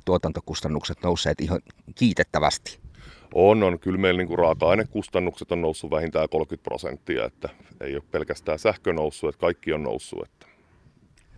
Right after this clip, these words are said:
Speaker 1: No, tässä kun eletään epävarmoja aikoja, niin tehdaspäällikkö Kalle Rajakangas, teillä kuitenkin uskoa riittää tähän aurinkoenergiaan. Teillä on vähän harkinnassa, että pitäisikö noita paneeleita vähän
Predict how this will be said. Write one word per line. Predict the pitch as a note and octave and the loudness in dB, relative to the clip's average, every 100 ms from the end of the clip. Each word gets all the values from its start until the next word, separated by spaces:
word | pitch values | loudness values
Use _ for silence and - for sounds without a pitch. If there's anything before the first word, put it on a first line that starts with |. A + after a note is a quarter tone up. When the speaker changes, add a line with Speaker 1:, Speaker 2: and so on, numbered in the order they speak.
| - - - | -16 -16 4
Speaker 1:
No, | G2+ - | 4 6
tässä | - A2+ | 2 6
kun | A#2+ | 8
eletään | B2+ A#2+ A2+ | 8 8 8
epävarmoja | C3 A#2+ A2 G2 G2+ | 10 8 8 8 8
aikoja, | G#2+ G2 F2+ | 10 8 8
niin | F2+ F#2 - | 6 4 0
tehdaspäällikkö | - F2 E2+ F2+ F2 G2 | 2 2 4 2 4 2
Kalle | F#2 F#2 | 6 6
Rajakangas, | F#2 F#2 F2+ E2+ F#2 - | 8 8 6 2 2 6
teillä | G2 F#2 | 6 6
kuitenkin | G2+ G2+ F#2 G2+ - _ _ - - - - - _ _ | 2 0 0 -2 -4 _ _ -20 -14 -10 -10 -12 _ _
uskoa | B2+ C#3 - A#2 G2 | -2 0 2 4 4
riittää | A#2+ C#3+ - F2+ E2+ - | 2 -2 -2 0 2 0
tähän | E2 F2 E2+ F2 - _ | -2 -2 -2 -4 -8 _
aurinkoenergiaan. | A2+ A#2 G2+ E2 E2+ - - F#2 | 0 0 0 0 -2 -2 -2 2
Teillä | G2 G2 | 4 4
on | |
vähän | A2 G#2+ | 2 2
harkinnassa, | A2+ A2+ G2 F2+ E2+ | 4 2 0 -4 -4
että | F2+ _ | -8 _
pitäisikö | - G#2+ - | -4 -4 0
noita | G#2+ G2+ G#2+ | 0 0 0
paneeleita | A#2 A2+ G#2+ G2+ A2 | 2 4 2 2 2
vähän | A2+ | 2